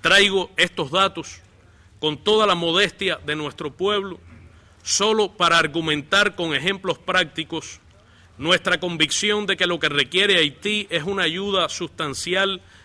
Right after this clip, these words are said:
y desinteresada, estrechamente coordinada con su gobierno, que contribuya a su desarrollo y a superar las inmensas dificultades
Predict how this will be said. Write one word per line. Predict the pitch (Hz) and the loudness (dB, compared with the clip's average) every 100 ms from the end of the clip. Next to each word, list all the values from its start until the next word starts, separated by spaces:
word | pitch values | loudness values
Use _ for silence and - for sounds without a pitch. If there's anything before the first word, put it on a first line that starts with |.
| - - | -16 -4
y | 165 | 0
desinteresada, | 196 - 151 135 143 127 - 180 180 180 - - - - - - _ | 0 0 -4 -4 -4 -4 0 2 2 -4 -16 -20 -20 -20 -20 -20 _
estrechamente | 147 151 202 208 196 175 196 196 180 | -2 -2 0 0 2 0 0 0 -2
coordinada | 160 156 143 160 196 185 160 | -2 -2 -2 0 2 2 0
con | 151 143 | -4 -6
su | 170 | -4
gobierno, | 143 143 185 196 180 180 - - - - - _ _ | -4 0 2 2 -2 -12 -18 -20 -20 -20 -20 _ _
que | 160 | 0
contribuya | 175 170 151 170 214 208 | 0 -2 -2 -2 0 0
a | 180 160 | 2 0
su | - 233 | 0 0
desarrollo | 196 - 147 147 190 196 151 139 - _ _ - - - | 0 0 -2 -2 -2 -2 -2 -8 -14 _ _ -20 -20 -8
y | 135 | 0
a | 156 | 2
superar | - 170 156 180 202 | 2 0 2 4 4
las | 190 | 2
inmensas | 175 160 170 202 - 165 | 0 -2 0 0 0 -2
dificultades | 160 170 151 143 - 185 160 143 - | -2 -2 -6 -6 2 2 2 -2 -6